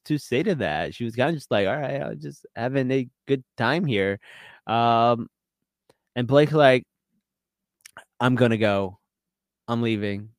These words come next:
And Blake just dipped and left. And as he was leaving, Kaylee tried to stop him, and she was like, "Hey, no, don't go. I don't know how I'm gonna get through this without you." So apparently he made a lot of good friendships there.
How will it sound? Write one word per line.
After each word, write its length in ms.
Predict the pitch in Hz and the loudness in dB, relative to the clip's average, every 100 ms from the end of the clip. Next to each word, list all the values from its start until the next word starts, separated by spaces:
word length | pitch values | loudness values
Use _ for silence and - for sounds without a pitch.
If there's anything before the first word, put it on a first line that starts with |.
| _ _ _ _ _ _ _ | _ _ _ _ _ _ _
And 580 | 117 117 113 113 110 107 - | -6 -4 -2 -2 -4 -6 -14
Blake 460 | 110 117 113 123 | -12 -4 -2 -2
just 240 | - 120 113 | -2 -4 2
dipped 360 | 151 170 - - _ - | 4 4 0 -20 _ -6
and 200 | 127 139 | -2 2
left. 400 | 202 202 _ _ _ _ _ _ _ _ _ - | 2 2 _ _ _ _ _ _ _ _ _ -8
And 360 | 120 120 120 - | -4 -2 -2 -4
as 260 | 131 147 | 0 2
he 80 | 151 | 4
was 160 | 151 131 | 2 4
leaving, 380 | 147 156 165 160 | 2 2 2 0
Kaylee 360 | - 135 143 | 0 2 2
tried 180 | 135 139 | 2 0
to 60 | 131 | 0
stop 300 | - 131 - | 0 0 2
him, 180 | 143 139 | -2 -2
and 100 | 123 | -4
she 100 | 131 | -4
was 120 | 131 | -4
like, 140 | 131 131 | -4 -2
"Hey, 300 | 156 160 156 | 0 0 0
no, 180 | 165 156 | 0 0
don't 260 | 151 151 | 0 0
go. 280 | 143 156 156 | 0 2 6
I 100 | 151 | 6
don't 80 | 156 | 4
know 80 | 156 | 2
how 100 | 151 | 2
I'm 80 | 151 | 0
gonna 140 | 147 | -2
get 220 | 143 143 | -2 -4
through 100 | 147 143 | -4 -4
this 100 | 135 | 0
without 200 | 135 135 | 0 0
you." 60 | |
So 120 | 127 143 | 0 0
apparently 320 | 180 220 294 | 2 0 2
he 100 | 208 | 2
made 200 | 160 160 | 4 4
a 60 | 151 | 4
lot 180 | 139 | 4
of 80 | 127 | 4
good 160 | 127 113 | -2 -4
friendships 460 | 113 104 98 95 - | -4 -4 -6 -10 -8
there. 280 | 90 110 | -8 -8